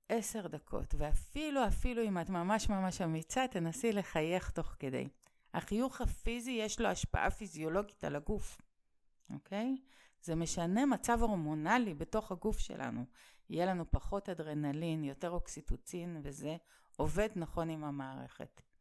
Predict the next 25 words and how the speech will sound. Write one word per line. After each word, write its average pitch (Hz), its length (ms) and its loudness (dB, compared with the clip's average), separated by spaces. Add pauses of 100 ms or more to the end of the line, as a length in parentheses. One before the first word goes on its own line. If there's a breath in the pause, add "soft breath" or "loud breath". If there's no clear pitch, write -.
(560 loud breath)
אם 240 160 6
את 247 100 0
יכולה, 196 440 2
גם 220 200 0
תעשי 180 460 0
שהחדר 220 640 2
שבו 185 340 2
את 190 140 -4
נמצאת 202 680 -2
יהיה 170 200 0
לך 190 280 -4
נעים. 151 540 -2 (640 loud breath)
זאת 160 260 -4
אומרת, 175 600 -2
אה, 143 540 -2 (840)
שלא 196 380 4
יהיה 185 340 2
בו 170 160 0
בלגן, 156 800 0
שיהיה - 220 -4
בו 175 120 4
צבעים 170 640 -2
נעימים, 147 680 2 (460 loud breath)
ותחשבי 196 640 4
בכיוון, 226 880 2